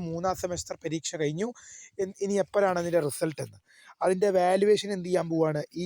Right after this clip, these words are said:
ജനുവരി മാസം പതിമൂന്നാം തീയതി മുതൽ, ഈ ജനുവരി മാസം പതിമൂന്നാം തീയതി മുതൽ പതിനാറാം തീയതി വരെ അതിൻ്റെ വാല്യുവേഷൻ നടക്കുന്നതാണ്, നടക്കാൻ പോവുകയാണ്. പതിമൂന്ന് to പതിനാറാം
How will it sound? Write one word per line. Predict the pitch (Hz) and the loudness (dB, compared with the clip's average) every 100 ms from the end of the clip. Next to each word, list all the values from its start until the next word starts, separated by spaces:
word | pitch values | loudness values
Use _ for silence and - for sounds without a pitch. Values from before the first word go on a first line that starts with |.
| 151 | -2
ജനുവരി | 165 160 170 190 175 | -2 0 0 0 0
മാസം | 160 - 185 | -4 -6 -6
പതിമൂന്നാം | 151 147 156 165 170 156 | -4 -4 -6 -4 -4 -4
തീയതി | 135 127 | -6 -8
മുതൽ, | 110 - _ _ _ 175 | -12 -18 _ _ _ -10
ഈ | 165 | -2
ജനുവരി | 165 160 170 180 175 | -2 0 0 2 0
മാസം | 175 - 196 - | -2 -2 -6 -4
പതിമൂന്നാം | 160 165 170 180 190 175 | -4 -4 -6 -4 -4 -2
തീയതി | 160 165 | -4 -2
മുതൽ | 165 226 - - - - 202 | 0 0 -2 -18 -20 -4 0
പതിനാറാം | 190 202 208 220 220 202 | 2 2 2 2 2 0
തീയതി | 175 170 | 2 4
വരെ | 170 165 | 4 2
അതിൻ്റെ | 165 156 | 0 2
വാല്യുവേഷൻ | 147 147 - | 0 -2 -6
നടക്കുന്നതാണ്, | 151 131 123 - _ 156 | -8 -10 -14 -14 _ -8
നടക്കാൻ | 156 - 165 | -6 -4 -4
പോവുകയാണ്. | 147 156 165 147 | -4 -6 -4 -6
പതിമൂന്ന് | 143 151 160 165 160 | -6 -6 -8 -8 -6
to | 185 - _ _ _ _ _ _ _ _ - | -4 -4 _ _ _ _ _ _ _ _ -2
പതിനാറാം | 175 190 190 196 | 0 2 2 2